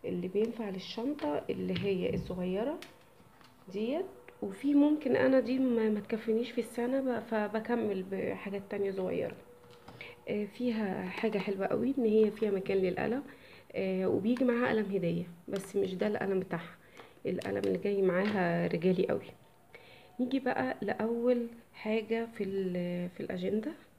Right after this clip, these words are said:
دي كده ب-، السنة الجديدة ألفين وتسعتاشر.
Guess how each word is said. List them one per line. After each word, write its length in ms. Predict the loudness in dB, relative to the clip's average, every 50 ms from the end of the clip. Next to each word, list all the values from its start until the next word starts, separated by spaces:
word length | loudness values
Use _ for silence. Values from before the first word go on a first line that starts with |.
| -20 _ _ -20 -20 -20 -20 -20 -20 -20 -20 -20 _ _ -20 -20 -20 -20 -10 -6
دي 80 | -6 -6
كده 380 | -4 -4 -4 -2 -2 -2 -4 -4 -6 -6 -4
ب-، 600 | -2 -2 0 -2 -2 -2 -2 -2 -2 -2 -4 -4 -8 -12 -20 -20 -20 -20 -20 -20 -20 -20 -20 -20 -20 -20 -20 -20 -20 -20 -20 -20 -20 -20 -20 -20 -20 -20 -12 -6
السنة 220 | -2 0 2 2
الجديدة 480 | 2 0 -4 -4 -4 -4 -2 -4 -4 -6
ألفين 280 | -6 -4 -4 -2 -2
وتسعتاشر. 680 | -4 -4 -6 -8 -8 -6 -6 -8 -8 -4 -4 -4 -4